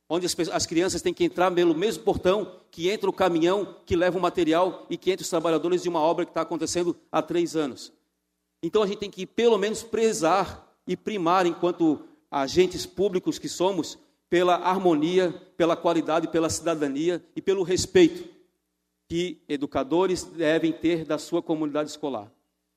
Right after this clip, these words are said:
Então, eu quero fazer essa fala. Eu sei que não é um, nunca é fácil fazer esse tipo de posicionamento, mas eu queria trazer aqui,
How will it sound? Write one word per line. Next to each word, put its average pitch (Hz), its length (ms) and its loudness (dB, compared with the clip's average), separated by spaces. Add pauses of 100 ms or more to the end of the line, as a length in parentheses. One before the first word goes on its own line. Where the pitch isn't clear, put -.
(120)
Então, 185 240 0
eu 190 60 -2
quero 185 240 2
fazer 160 280 0
essa 160 180 -2
fala. 170 600 0 (200)
Eu 151 100 -2
sei 180 180 0
que 175 100 -6
não 165 100 0
é 165 60 2
um, 160 380 0
nunca 202 300 -2
é 170 100 0
fácil 175 400 2
fazer 147 220 -2
esse 156 140 -4
tipo 165 200 -6
de 143 80 -2
posicionamento, 143 720 -8 (240)
mas 160 160 2
eu 170 60 -4
queria 180 180 -2
trazer 180 280 0
aqui, 170 380 2